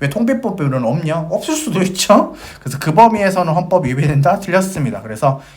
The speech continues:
이 조문 자체가 합헌이기 때문에 위헌성 있는 부분이 없으니까 여러분들 이렇게 풀면 좋겠어요. 사 번. 여러분들이 이제 우리 압수수색, 송수신이 완료된 이메일을 열어봤나 봐요.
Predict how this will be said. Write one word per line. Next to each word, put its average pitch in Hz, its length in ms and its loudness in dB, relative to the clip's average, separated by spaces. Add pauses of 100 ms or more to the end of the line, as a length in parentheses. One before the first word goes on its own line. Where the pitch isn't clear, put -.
이 143 240 -2
조문 147 260 0
자체가 151 300 -4
합헌이기 160 400 -6
때문에 123 400 -2
위헌성 143 480 -2
있는 120 180 -6
부분이 117 260 -8
없으니까 113 560 -8
여러분들 110 360 -8
이렇게 - 200 -14
풀면 139 380 -4
좋겠어요. - 400 -14 (640)
사 - 140 -2
번. 190 240 -2 (680)
여러분들이 139 400 0
이제 120 380 -2
우리 120 260 -2
압수수색, 160 1080 -4
송수신이 202 680 -4
완료된 127 480 -2
이메일을 147 420 -2
열어봤나 127 480 0
봐요. 143 400 -2